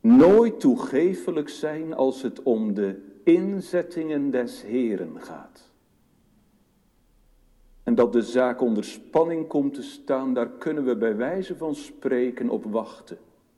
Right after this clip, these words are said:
De eerste signalen zijn al gehoord. Waarom moeten de kroegen dicht?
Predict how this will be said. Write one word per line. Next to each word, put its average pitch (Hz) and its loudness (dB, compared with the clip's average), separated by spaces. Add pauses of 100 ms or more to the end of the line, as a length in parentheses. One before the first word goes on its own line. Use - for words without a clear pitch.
(460)
De - -10
eerste 156 4
signalen 127 0
zijn 120 -4
al 110 -2
gehoord. 107 -2
Waarom 131 -4 (1120)
moeten 120 2
de 107 0
kroegen 131 0
dicht? - -4